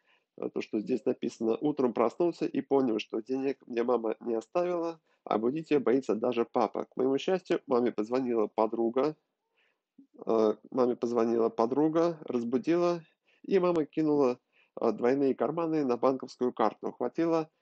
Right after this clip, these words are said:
даже на кафе с моими друзьями». Вот уже, э, сюжет, который, э, может вовлечь,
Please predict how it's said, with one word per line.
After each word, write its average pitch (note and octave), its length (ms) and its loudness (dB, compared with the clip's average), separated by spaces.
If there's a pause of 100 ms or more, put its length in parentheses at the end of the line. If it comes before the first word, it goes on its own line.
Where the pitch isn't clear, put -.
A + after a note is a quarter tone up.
(100)
даже D3 640 -2
на A2+ 340 -4 (160)
кафе C3 320 -4
с - 100 -20
моими B2+ 280 -2
друзьями». A2+ 680 -2
Вот - 260 0
уже, C3 260 0 (140)
э, A#2 140 4
сюжет, D3+ 420 0 (300)
который, A#2+ 560 2 (280)
э, A#2 180 -8
может A#2+ 320 -2
вовлечь, B2+ 600 -2